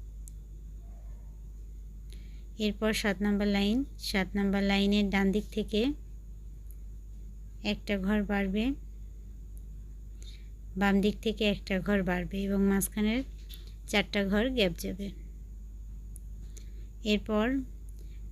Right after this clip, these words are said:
ডান দিকের লেবেল থেকে একটা ঘর বাদ দিয়ে একটা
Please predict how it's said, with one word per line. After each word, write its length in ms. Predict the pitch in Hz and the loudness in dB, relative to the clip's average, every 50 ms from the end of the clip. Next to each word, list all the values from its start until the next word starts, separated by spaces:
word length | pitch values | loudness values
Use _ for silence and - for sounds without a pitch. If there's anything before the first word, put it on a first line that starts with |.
| 190 | 4
ডান 160 | 190 202 202 202 208 | 6 8 10 10 8
দিকের 300 | 202 214 214 - 220 220 214 233 214 | 6 6 4 4 4 4 6 6 6
লেবেল 260 | 202 190 202 202 208 208 - | 6 6 6 4 4 4 2
থেকে 240 | 220 208 - - 208 214 220 220 202 | 2 2 2 2 2 2 4 2 0
একটা 200 | 196 - - 202 | 0 0 0 2
ঘর 180 | 196 190 208 220 208 - | 4 4 4 4 4 4
বাদ 160 | 196 190 190 170 - | 4 4 4 2 2
দিয়ে 240 | - 220 208 196 196 220 262 269 277 - - - - - - - - - - - - - - - - - 208 202 | 4 6 6 6 6 4 4 2 0 -2 -6 -10 -10 -10 -10 -10 -10 -8 -8 -8 -10 -10 -10 -10 -6 -2 -2 -2
একটা 200 | - - - | -2 2 2